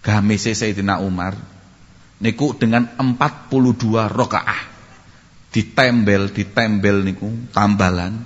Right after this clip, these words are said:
empat puluh dua tambalan. Ono ta presiden sing ngloni suwek iku?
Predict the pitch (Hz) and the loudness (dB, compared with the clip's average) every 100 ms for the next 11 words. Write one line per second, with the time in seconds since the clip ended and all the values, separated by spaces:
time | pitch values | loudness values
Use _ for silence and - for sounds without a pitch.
0 | - 120 117 117 123 - 127 120 113 104 | -6 0 0 0 -4 -2 0 2 2 2
1 | 95 104 95 87 82 78 80 - - - | 2 0 0 0 -2 -4 -10 -18 -20 -20
2 | - - - - - - 147 147 156 120 | -20 -20 -20 -20 -10 -2 0 0 -2 0
3 | 113 117 120 127 113 - 107 101 107 104 | 0 2 0 2 0 2 2 2 0 0
4 | 104 104 98 101 92 - 80 | 2 0 0 -2 -4 -6 -14